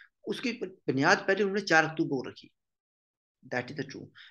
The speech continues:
लेकिन हमारे यहाँ बेवकूफ़ ऐसे बहुत से लोग हैं, वो कहते हैं कि जी बाईस अक्टूबर जो है ना इसलिए हुआ था कि पाकिस्तान को पता लग गया था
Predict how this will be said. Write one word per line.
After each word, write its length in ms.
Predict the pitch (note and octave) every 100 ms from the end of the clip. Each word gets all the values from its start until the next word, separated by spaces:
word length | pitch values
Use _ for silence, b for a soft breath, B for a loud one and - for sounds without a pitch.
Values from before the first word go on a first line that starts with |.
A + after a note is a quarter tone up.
| -
लेकिन 220 | G3 A3
हमारे 300 | F#3+ G3 G3+
यहाँ 160 | G#3+ G#3
बेवकूफ़ 420 | E3+ D#3+ F#3+ F#3+
ऐसे 180 | D#3+ F3
बहुत 240 | D#3+ G3+
से 60 | E3
लोग 220 | E3 E3
हैं, 160 | G3 - B B
वो 60 | G#3+
कहते 240 | B3+ B3
हैं 120 | C4+
कि 100 | C4
जी 100 | C#4
बाईस 360 | G3+ E3+ G#3+ A#3+
अक्टूबर 380 | A#3 A#3 A3+ A#3+
जो 120 | A3
है 60 | A#3
ना 60 |
इसलिए 220 | A3+ G#3
हुआ 140 | A#3 G3+
था 140 | A3+
कि 120 | A#3+
पाकिस्तान 480 | A#3+ F#3 F3 - F#3+
को 100 | G#3+
पता 160 | G#3+ G#3
लग 180 | F#3+ G3+
गया 100 | G#3+
था 200 | G3+